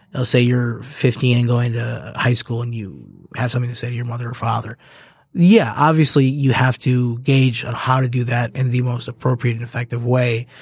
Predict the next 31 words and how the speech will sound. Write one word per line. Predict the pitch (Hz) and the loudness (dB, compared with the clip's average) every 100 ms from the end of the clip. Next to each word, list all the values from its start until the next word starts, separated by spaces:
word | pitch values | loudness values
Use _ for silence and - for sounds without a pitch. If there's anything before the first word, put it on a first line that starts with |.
| - - | -20 -8
to | - | -2
not | 127 117 117 | 2 2 2
have | 117 120 120 | 2 0 -2
them, | 120 110 113 | -6 -8 -12
if | - - | -8 0
you're | 131 117 | 2 0
afraid | - 131 127 | 0 2 4
of | 117 | 2
them | 117 117 | 0 -2
disowning | 117 117 117 117 113 | -4 -2 -2 -2 -2
you | 113 | -4
or | |
something | 123 120 120 110 | -6 -6 -8 -10
like | - - | -10 -8
that. | - - - - - - - | -6 -8 -12 -18 -18 -12 0
But | 139 131 | 2 4
it's | - | 2
important | 127 - 147 135 | 0 2 2 0
to | 135 | -4
realize | 131 131 123 120 | -2 -2 -4 -6
that, | 123 | -8
and | 117 | -8
it's | 120 | -10
important | 123 113 131 120 120 | -10 -8 -8 -8 -10
to | 120 | -12
figure | - 123 123 | -8 -4 -4
out | 120 - | -4 -2
who | 180 160 | 2 4
are | 143 | 4
the | 135 | 2
members | 131 127 120 | 0 0 -2